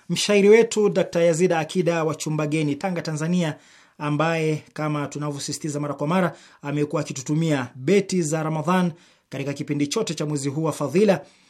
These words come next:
katutumia ubeti wa funga kazi. Mwenzangu Hasmahan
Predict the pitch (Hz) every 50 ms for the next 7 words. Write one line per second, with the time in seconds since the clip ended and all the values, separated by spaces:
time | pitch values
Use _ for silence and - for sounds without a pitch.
0 | _ _ _ _ _ - 131 127 151 143 151 147 156 160 160 156 151 143 139 123
1 | - _ _ 156 135 135 143 180 202 196 196 - 185 185 180 175 - 180 170 165
2 | - - - 175 170 175 165 170 - - 202 185 139 110 120 107 - _ _ _
3 | _ _ _ _ _ _ _ _ 151 143 143 131 170 170 165 156 156 151 143 147
4 | - 151 - - 156 - - 180 175 170 156